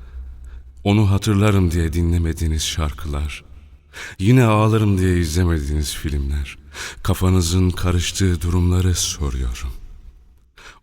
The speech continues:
Okuyup okuyup anlamadığınız kitapları,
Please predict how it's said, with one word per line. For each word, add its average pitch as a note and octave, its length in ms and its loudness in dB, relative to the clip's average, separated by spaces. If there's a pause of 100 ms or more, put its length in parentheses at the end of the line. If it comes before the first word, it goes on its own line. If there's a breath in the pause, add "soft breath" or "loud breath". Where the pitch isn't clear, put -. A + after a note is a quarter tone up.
Okuyup F#2+ 580 0
okuyup F#2 500 -2
anlamadığınız E2+ 680 0
kitapları, C#2+ 580 -6